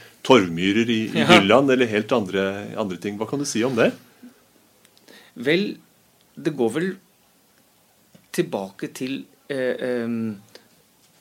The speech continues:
Speaker 2: utdannelsen. Han, ehm, han lærer latin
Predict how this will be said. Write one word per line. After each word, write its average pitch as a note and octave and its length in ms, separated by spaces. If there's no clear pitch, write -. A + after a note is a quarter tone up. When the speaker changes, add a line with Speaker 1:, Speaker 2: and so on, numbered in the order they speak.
Speaker 2:
utdannelsen. A#2+ 800
Han, C3+ 340
ehm, A#2+ 720
han C#3 240
lærer B2 400
latin C#3 800